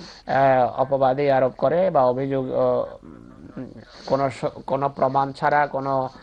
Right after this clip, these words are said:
দলিল ছাড়া, কোনো যুক্তি ছাড়া। প্রোগ্রামের শেষ প্রান্তে পৌঁছে গেছে। দর্শক, আপনারা দেখলেন এই সমস্ত অপবাদের, আহ, উম, পেছনে কোনো বাস্তবতা নেই। আহ, জামাত আহমদের একশো ত্রিশ বছরের ইতিহাস এই কথার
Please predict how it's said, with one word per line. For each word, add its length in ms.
দলিল 380
ছাড়া, 260
কোনো 220
যুক্তি 340
ছাড়া। 340
প্রোগ্রামের 520
শেষ 220
প্রান্তে 280
পৌঁছে 300
গেছে। 280
দর্শক, 280
আপনারা 500
দেখলেন 520
এই 140
সমস্ত 400
অপবাদের, 800
আহ, 640
উম, 420
পেছনে 420
কোনো 200
বাস্তবতা 640
নেই। 260
আহ, 140
জামাত 280
আহমদের 340
একশো 160
ত্রিশ 260
বছরের 440
ইতিহাস 320
এই 140
কথার 320